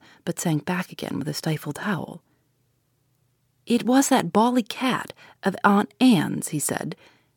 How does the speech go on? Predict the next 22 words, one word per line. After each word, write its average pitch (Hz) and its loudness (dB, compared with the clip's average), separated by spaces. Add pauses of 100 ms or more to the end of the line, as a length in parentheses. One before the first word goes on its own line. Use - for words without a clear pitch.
(160)
"It 226 -4
came 226 4
legging 220 6
up - -2
the - -14
stairs. - -2 (560)
I 202 -2
think 180 -2
I've 160 -4
broken 165 0
my 185 4
leg." - -2 (1200)
"You 220 6
have 240 6
certainly 254 6
broken 190 4
everything 180 2
else," - 0 (100)
said 143 -4
his - -6
father, - -4 (160)
unsympathetically. 147 -2